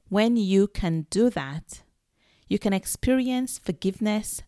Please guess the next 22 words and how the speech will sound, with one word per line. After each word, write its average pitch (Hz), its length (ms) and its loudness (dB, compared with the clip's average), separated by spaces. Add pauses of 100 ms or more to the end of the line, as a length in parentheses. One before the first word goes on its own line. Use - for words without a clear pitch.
and 165 160 -4
self-acceptance. - 1400 -4 (1400)
Here 339 180 6
are 339 180 6
a 294 40 2
few 208 300 0
journaling 170 760 6
prompts - 380 0
to 151 80 2
help. - 440 -4 (1300)
What 220 460 2 (340)
does 190 180 4
self-acceptance 185 1200 2
mean 170 340 4
to - 160 4
you? 160 260 6 (1500)
What 185 460 0
does 180 180 0
self-acceptance 160 1200 -4 (380)
mean 170 540 0
to - 160 0
you? 147 340 0